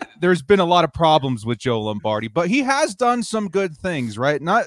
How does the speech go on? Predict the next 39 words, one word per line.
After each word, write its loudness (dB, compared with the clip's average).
consistently, -4
but 0
it -8
feels -6
like -2
whatever's 0
happening -8
now, -6
the -6
traction -10
that -12
we've -16
seen -6
now, -2
is -2
a -4
good -4
sign -4
going -2
into -6
the -8
postseason. -4
I 0
wanna, -2
you -8
know, -8
we -12
gotta -4
roll 2
with -8
that, -12
right? -8
This -8
is -12
it. -4
This -14
is -12
our 0
guy. -4